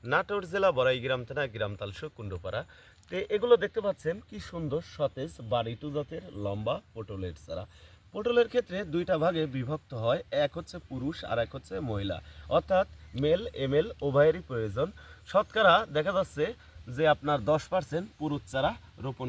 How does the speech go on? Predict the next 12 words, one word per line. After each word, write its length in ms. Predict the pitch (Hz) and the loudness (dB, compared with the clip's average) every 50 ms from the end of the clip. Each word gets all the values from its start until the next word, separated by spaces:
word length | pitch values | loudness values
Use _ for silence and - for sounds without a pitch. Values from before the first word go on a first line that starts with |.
| 117 120 | -4 -4
করতে 200 | 123 104 - 127 127 | -6 -6 -4 -2 -2
হবে 180 | 135 135 143 175 214 - - - - - - - 127 131 127 | -2 -2 -2 -4 -6 -8 -14 -20 -20 -6 2 4 6 8 8
আর 140 | 127 123 - - - - - - - 123 135 | 6 4 2 -2 -12 -20 -20 -16 -8 -4 -2
নব্বই 300 | 170 185 170 180 214 202 196 | -2 -2 -2 -4 -6 -6 -4
পার্সেন্ট 360 | 226 220 175 - 160 180 208 214 - - - 113 | -4 -4 -4 -6 -8 -8 -8 -10 -14 -12 -8 -6
মেয়ে 200 | 131 139 135 123 - | -4 -2 -4 -4 -2
চারা 200 | 120 117 123 151 214 - - - 123 123 | -2 0 0 0 0 -2 -8 -12 -8 -8
রোপণ 240 | 127 101 107 110 98 92 - | -8 -6 -6 -8 -8 -8 -8
করতে 220 | 98 87 - 98 95 101 | -10 -10 -8 -8 -6 -6
হবে। 180 | 95 87 90 85 - - - - - _ _ - | -6 -6 -8 -12 -14 -18 -20 -20 -20 _ _ -12
পটলের 340 | - - 240 240 233 233 202 - | -6 -4 0 0 0 0 0 -2
ক্ষেত্রে 240 | 254 - - 185 | -6 -6 -2 4